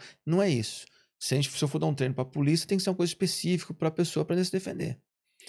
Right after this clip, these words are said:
E tem um esporte que a pessoa treina como esporte, como a pessoa vai jogar vôlei, ela pode jogar,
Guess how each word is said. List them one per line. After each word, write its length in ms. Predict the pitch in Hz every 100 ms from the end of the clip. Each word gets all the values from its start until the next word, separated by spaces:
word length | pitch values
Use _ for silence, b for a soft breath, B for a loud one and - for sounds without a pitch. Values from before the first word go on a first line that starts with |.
| B B _ -
E 80 | 202
tem 180 | - 175
um 160 | 196
esporte 540 | 226 - - 196 226 -
que 60 |
a 40 | 240
pessoa 480 | 247 - 220 247 247 _ _ -
treina 340 | 190 214 269
como 220 | - 269 349
esporte, 600 | - 320 214 160 - -
como 200 | 147 185
a 40 |
pessoa 240 | 202 247 208
vai 80 |
jogar 180 | 180 190
vôlei, 340 | 165 165 170 143
ela 80 |
pode 200 | 139 165 165
jogar, 220 | 170